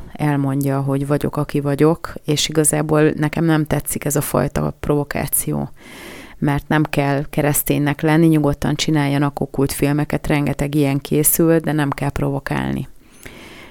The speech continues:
Minden esetre ők provokálnak, és ugye egyre több nyíltan homoszexuális, meg L M B T Q, meg mindenféle karakter kerül elő, és ugye most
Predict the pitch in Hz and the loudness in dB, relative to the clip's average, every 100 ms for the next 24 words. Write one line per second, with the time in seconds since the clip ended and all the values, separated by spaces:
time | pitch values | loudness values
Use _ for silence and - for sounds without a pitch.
0 | - 170 175 180 - 175 - 165 - 156 | -2 6 6 6 4 2 2 0 2 2
1 | 175 - 202 208 190 156 151 151 160 160 | 2 0 0 0 0 0 0 0 4 4
2 | 151 143 - 151 143 - - 156 143 143 | 2 -2 0 0 0 -6 -2 0 2 0
3 | 143 143 147 - - 165 175 - 151 - | 0 2 0 -2 0 4 4 4 2 2
4 | 156 143 147 151 143 - - 135 - 147 | 0 0 0 0 0 -2 -2 -2 0 0
5 | 143 143 139 135 139 139 147 143 147 147 | 0 0 -2 0 -4 -2 -2 0 0 0
6 | 143 - 143 147 160 147 - 139 143 - | 0 -2 -2 0 0 0 0 -4 -4 -4
7 | 151 147 143 151 202 220 - - - - | -2 0 2 4 4 4 -4 -20 -18 -18
8 | - - - - - 170 - 190 190 190 | -18 -18 -20 -20 2 4 4 4 6 6
9 | 170 - | 6 4